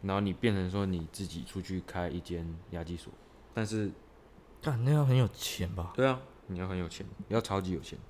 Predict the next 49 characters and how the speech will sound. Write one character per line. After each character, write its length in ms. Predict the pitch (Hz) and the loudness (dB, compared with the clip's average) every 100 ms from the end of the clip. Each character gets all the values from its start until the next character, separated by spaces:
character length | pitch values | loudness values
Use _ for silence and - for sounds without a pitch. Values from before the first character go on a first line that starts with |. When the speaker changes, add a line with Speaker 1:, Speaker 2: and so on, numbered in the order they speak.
| - | 0
Speaker 2:
那 100 | 151 | 4
就 120 | 156 | 6
是 160 | 117 117 | 6 8
投 160 | 117 | 8
胎 280 | 120 135 131 | 8 8 8
要 200 | 123 123 | 8 6
投 160 | 117 104 | 4 4
胎 80 | 104 | 6
好 160 | 90 | 4
啊， 160 | 85 85 | 2 -4
Speaker 1:
因 0 | |
为 120 | - - - | -8 -16 0
Speaker 2:
爸 100 | 151 | 4
爸 160 | 117 110 | 8 8
要 80 | 117 | 6
选 180 | - | 4
好。 160 | 98 85 - | 0 0 0
Speaker 1:
爸 100 | 147 | 6
爸 120 | 143 123 | 8 8
要 80 | |
选 180 | 113 104 | 6 2
好， 240 | 98 87 82 - - - | 2 -2 -2 -16 -20 -20
就 100 | - | -10
是 160 | 127 139 | -4 -4
Speaker 2:
对 160 | 110 113 | 0 2
不 60 | |
对？ 140 | 107 104 | 6 6
Speaker 1:
那 100 | 135 | 6
个 80 | |
爸 180 | 107 120 | 6 4
爸 140 | 107 98 | 4 4
真 180 | 104 | 2
的 80 | 104 | 2
要 140 | 92 92 | 2 0
选 180 | 87 | -4
好， 160 | 82 78 - - | -6 -8 -10 -4
没 260 | 113 117 | 0 2
有 80 | 117 | 2
选 180 | 95 101 | 2 0
好 140 | 101 | 0
不 120 | 87 95 | -2 -2
用， 180 | 95 92 | -2 -2
不 100 | 95 | -4
用 120 | 95 | -4
想 200 | 87 78 | -4 -6
这 80 | 90 | -6
些 80 | |
东 180 | 87 85 | -6 -6
西， 140 | - | -10